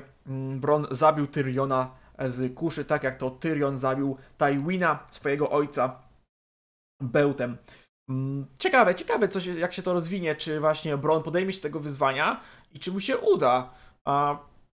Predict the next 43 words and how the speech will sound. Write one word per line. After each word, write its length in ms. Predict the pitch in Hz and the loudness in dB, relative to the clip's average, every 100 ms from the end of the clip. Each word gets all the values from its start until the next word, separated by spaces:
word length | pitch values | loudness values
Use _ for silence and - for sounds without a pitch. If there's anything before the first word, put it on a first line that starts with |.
| _ _ - | _ _ -6
no 60 | |
prawdopodobnie 760 | 208 254 254 262 262 262 262 254 | 2 6 6 6 6 6 6 4
większość 280 | 254 247 226 | 2 0 -4
by 100 | 247 | -4
nie 80 | |
chciała, 300 | 247 320 240 | 0 6 8
no 80 | 196 | 8
bo 100 | 190 | 6
jednak 220 | 202 208 | 4 4
Tyrion 260 | 208 226 226 | 2 2 4
to 80 | 214 | 2
jest 180 | 208 214 | 2 0
ulubieniec 500 | 220 269 233 165 - | 2 2 2 0 -4
publiczności, 640 | 175 165 - 202 185 165 | -8 -6 0 2 2 -4
więc 720 | 151 151 147 147 147 - - 151 | -2 0 0 -2 -4 -8 -8 -6
no 80 | 160 | -4
ciężko 400 | 160 202 196 202 | 2 2 2 2
by 100 | 226 | 2
było, 420 | 302 269 247 240 - - - | 4 4 4 2 -6 -20 -6
ale 340 | - 247 254 240 - _ _ _ _ - | 4 6 6 4 -6 _ _ _ _ 0
trzeba 160 | 285 | 4
pamiętać, 400 | 277 269 233 180 | 6 6 4 4
że 360 | 160 185 180 180 | 4 6 6 4
Tyrion 280 | - 269 233 | 0 2 2
już 140 | 220 - | 2 2
kiedyś 220 | 220 208 | 0 4
raz, 160 | 202 190 185 | 2 2 -6
kilka 260 | 202 202 | -6 2
razy 220 | 202 196 190 | 2 4 2
mówił 260 | 196 170 | 0 0
Bronowi, 400 | 156 156 160 165 | 0 2 0 -2
że, 640 | 147 139 143 143 139 143 143 143 - | -2 0 2 0 0 -2 -6 -10 -10
mm, 500 | 147 143 147 147 147 | -8 -6 -6 -6 -6
jeśli 180 | 156 151 | -8 -6
ktoś 200 | - 185 | -4 -2
mu 100 | 180 | -2
zapłaci, 480 | 165 165 202 202 185 | -2 4 4 4 0
to 140 | - | -2
on 140 | 175 175 | 0 0
zapłaci 440 | 165 170 160 156 | 0 0 -2 -4
dwa 200 | 151 165 | 2 4
razy 220 | 160 147 | 4 2
tyle. 340 | 143 180 127 | -2 2 2